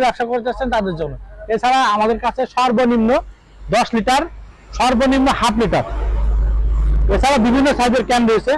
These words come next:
আপনারা দেখতে পাচ্ছেন এটি কিন্তু আইনক্স কোম্পানির পঞ্চাশ লিটার ক্যান। আপনারা চাইলে সর্বনিম্ন হাফ লিটার এবং সর্বোচ্চ পঞ্চাশ লিটার ক্যানগুলো আমাদের কাছে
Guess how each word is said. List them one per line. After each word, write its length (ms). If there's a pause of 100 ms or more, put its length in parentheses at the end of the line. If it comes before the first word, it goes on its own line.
আপনারা 240
দেখতে 160
পাচ্ছেন 300 (1200)
এটি 160
কিন্তু 160 (100)
আইনক্স 360
কোম্পানির 420
পঞ্চাশ 280
লিটার 260
ক্যান। 140
আপনারা 360
চাইলে 180 (180)
সর্বনিম্ন 460 (100)
হাফ 180
লিটার 200
এবং 120
সর্বোচ্চ 440 (560)
পঞ্চাশ 340
লিটার 300
ক্যানগুলো 380
আমাদের 240
কাছে 160